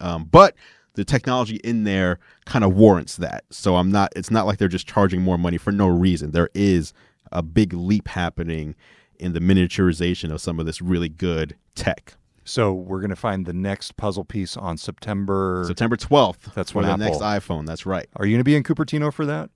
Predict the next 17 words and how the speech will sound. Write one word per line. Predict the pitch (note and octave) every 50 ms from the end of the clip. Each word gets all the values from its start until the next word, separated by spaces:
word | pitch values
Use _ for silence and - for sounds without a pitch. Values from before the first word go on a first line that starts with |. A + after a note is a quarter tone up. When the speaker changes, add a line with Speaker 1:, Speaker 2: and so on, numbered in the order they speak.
| _ -
Speaker 1:
Maybe. | A2+ D3 G3+ F3 E3 G3+ G#3 - _ -
Speaker 2:
Okay. | B2 B2+ - B2+ G#2
Speaker 1:
Maybe. | F#2 A2 D3 F3+ C#3+ A#2
We'll | A2 C3 C3+
see. | - - F3 D3+ G#2 F2
Speaker 2:
All | G#2+ F#2+
Speaker 1:
We'll | G#2+ G#2 F#2
Speaker 2:
right. | E2+ E2+
Speaker 1:
see. | - A2+ F#2
I |
have | G#2 A2+ A2
some | - G#2+
feelers | - - C3 A#2 G#2+ F#2+ F2 F2
out. | F2+ D#2+ C#2+ - - -
Speaker 2:
Okay, | G2 G2 - - F#2
good | D#2+ D2 G2 F2
deal. | F2+ F2 D2+ C#2+